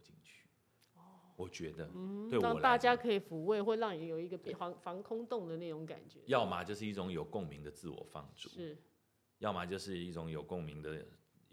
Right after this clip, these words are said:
Speaker 1: 把一个堆叠一个世界，让大家躲进去避难。
Speaker 2: 嗯。
Speaker 1: 呃，因为生活压力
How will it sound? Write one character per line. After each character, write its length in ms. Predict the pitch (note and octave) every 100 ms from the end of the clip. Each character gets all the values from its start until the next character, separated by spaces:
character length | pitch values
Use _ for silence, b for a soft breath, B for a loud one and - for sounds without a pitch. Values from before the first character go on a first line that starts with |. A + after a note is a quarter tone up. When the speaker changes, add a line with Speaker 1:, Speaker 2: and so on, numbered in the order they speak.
| - -
Speaker 1:
把 180 | C#2
一 80 | E2+
个 160 | F#2 D#2 - - -
堆 140 | F#2+
叠 120 | E2+
一 60 | D#2+
个 100 | D#2+
世 160 | D#2+ E2+
界， 180 | E2+
让 200 | E2 D#2+
大 100 | D#2+ D#2
家 120 | D#2+
躲 180 | D#2 C#2+
进 220 | D#2+ D#2
去 300 | - C#2 C2+ _ _ _
避 140 | E2+ C#2+
难。 280 | D2 C#2 -
Speaker 2:
嗯。 360 | D#3+ D#3 D#3 F#3 B B B -
Speaker 1:
呃， 420 | F2 D#2+ D#2 D2+ -
因 120 | C3
为 140 | C3
生 180 | - D3
活 120 | G2+
压 160 | G2+
力 100 | G#2